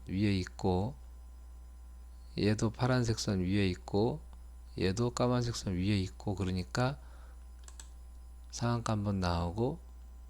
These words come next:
횡보했다 방향성을 위로 잡죠. 어, 그래서 씨씨아이가 영선 위에 있으면 스탠바이, 백 선을 돌파하면 본격적으로 가려나 보다. 그런 지표들을 보고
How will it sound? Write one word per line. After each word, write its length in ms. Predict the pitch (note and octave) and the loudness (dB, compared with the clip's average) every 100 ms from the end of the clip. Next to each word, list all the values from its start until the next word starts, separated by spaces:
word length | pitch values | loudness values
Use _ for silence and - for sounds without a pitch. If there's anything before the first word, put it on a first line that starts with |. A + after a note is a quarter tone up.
| - - - | -16 -10 -4
횡보했다 680 | A#2 A#2 G#2 - - G2+ G2+ - | -2 0 0 0 0 0 -2 -4
방향성을 640 | - F#2 F#2+ - G2 F2+ | 0 2 0 0 0 2
위로 200 | F#2 G2 | 0 0
잡죠. 560 | F2 D2+ - A2 B2 - - - - - - - - - - - | 0 -2 -2 -2 -2 -6 -14 -16 -16 -16 -16 -16 -16 -16 -12 -6
어, 260 | G2+ F2+ D#2+ | -4 -6 -6
그래서 180 | G2+ | -4
씨씨아이가 880 | G2 - C#3+ - C3+ A#2+ G2+ G#2 A2 C3+ - - - - - - - - | -2 -2 2 4 4 4 4 2 2 -2 -10 -16 -16 -16 -16 -16 -6 0
영선 440 | F2+ G2+ G2+ G#2+ | 2 2 2 2
위에 260 | F#2 F2+ F2 | 4 4 2
있으면 340 | - - G#2+ | 0 0 0
스탠바이, 960 | G#2+ - A2+ G#2+ G2 F#2 F2 G#2 C3+ D3+ - - - - | 0 0 0 0 0 0 0 0 -2 -4 -12 -16 -16 -4
백 240 | G2+ - | -2 0
선을 360 | - G2 F#2+ F2+ | 0 2 2 0
돌파하면 680 | F#2+ F2 F#2 E2+ F2+ A2 C#3 - - - - | -2 0 2 2 2 0 -2 -10 -16 -16 -8
본격적으로 640 | - F#2+ G2+ - - G2+ | -6 -4 -4 -4 -2 -2
가려나 460 | G2+ F2 F2 F#2 F2 | -2 -2 0 2 0
보다. 340 | - - E2+ - - - - - | -2 -6 -6 -8 -14 -16 -16 -16
그런 260 | - A#2+ A2+ | 0 2 4
지표들을 840 | - G#2 - A2+ G#2+ F#2+ F#2+ B2 B2 | 2 0 2 2 2 2 2 0 0
보고 520 | - A2 A2 F#2 G2+ | 0 0 4 4 2